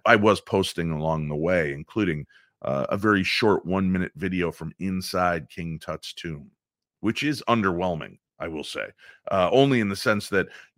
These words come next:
you, you go see, like, Queen Nefertari's tomb is huge and massive, and inside the Great Pyramid's huge and massive, and for King Tut's tomb, it was a very small,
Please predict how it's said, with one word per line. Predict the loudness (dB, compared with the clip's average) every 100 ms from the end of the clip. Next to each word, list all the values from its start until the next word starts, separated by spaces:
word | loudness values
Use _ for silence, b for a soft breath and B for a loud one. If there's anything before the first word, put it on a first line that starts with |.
| _
you, | -16 -6 -4 -2
you | -2
go | 0 0
see, | 0 -2 -4 -4
like, | -10 -12
Queen | -8 -6 -2
Nefertari's | -2 -4 -4 -2 -2 -4 -8
tomb | -12 -12
is | -14
huge | -8 -6 -6 -8
and | -12 -8
massive, | -6 -6 -8 -12 -12
and | -14 -16 -20 B B -4
inside | -4 -4 -4 -4
the | -4
Great | -6 -6
Pyramid's | -8 -8 -8 -10 -10
huge | -6 -6 -6
and | -8
massive, | -6 -4 -4 -8 -10 -12
and | -16 B B B -14
for | -8
King | -4 -4 -2
Tut's | -2 -4 -6
tomb, | -6 -4 -4
it | -6
was | -6
a |
very | -2 -2 -2
small, | -4 -4 0 2 2 2 0 -6